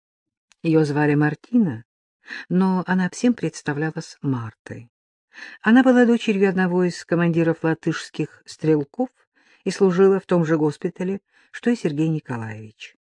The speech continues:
Марта погибла накануне праздника Победы на последнем месяце беременности. Он её очень любил, продолжал любить,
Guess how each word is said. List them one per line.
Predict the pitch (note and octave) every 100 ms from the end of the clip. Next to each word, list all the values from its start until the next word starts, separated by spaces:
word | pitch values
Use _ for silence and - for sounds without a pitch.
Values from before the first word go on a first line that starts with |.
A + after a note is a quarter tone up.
| _ _ _ _
Марта | F#3+ G#3 G#3
погибла | G3+ F#3 F#3 E3+
накануне | F3+ F3 F3 F3 E3+ E3
праздника | E3+ E3 D#3 D3+ D#3+
Победы | D#3+ D3 D#3 F3 F#3+ F#3+ _ _ _ _ -
на | D3+
последнем | - D3 F3+ F3+ F3+ E3+
месяце | E3 E3+ D#3+ - D#3
беременности. | D3+ D#3 D3 B2+ G#2+ G#2 - - A2+ _ _ _ _ _ _ - _ _ _ -
Он | D#3+
её | E3+ E3 E3 -
очень | E3+ D#3 - C#3 C3
любил, | C3+ C3 F3 G3 - _ _ _ _ _ _
продолжал | - D#3+ D3 D3 C#3+ C#3+ C3
любить, | C#3+ C3 F3 _ -